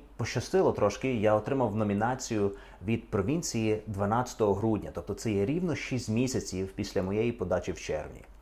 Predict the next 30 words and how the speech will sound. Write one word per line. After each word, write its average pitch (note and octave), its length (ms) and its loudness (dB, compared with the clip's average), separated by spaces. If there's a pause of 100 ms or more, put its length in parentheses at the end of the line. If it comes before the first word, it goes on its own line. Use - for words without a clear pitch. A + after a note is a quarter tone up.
(440)
Надалі C3 420 4
усі, A#2 420 0
кого G2 220 0
я G2 100 4
знав, F#2+ 300 2
хто - 140 -6
подавались F#2 460 0
після D3 380 0
мене, G2 380 2 (340)
уже A2 240 2
очікували D3 580 2
номінацію, G2+ 800 0
е, F2+ 460 -2 (260)
довше, A2 360 2
ніж F2 140 -6
півроку. E2+ 640 -6
Хтось C#3+ 320 -4
очікував A2 520 2 (100)
і G2 100 -4
до F2+ 140 -4
року E2 240 -6
часу. - 360 -8 (960)
Тому D3 260 8 (200)
перший F#3 320 6
етап E3 340 0 (220)
отримання A#2 400 0
провінційної G2 540 -2
підтримки D3+ 480 0
було G2+ 280 2
пройдено. E2 520 -2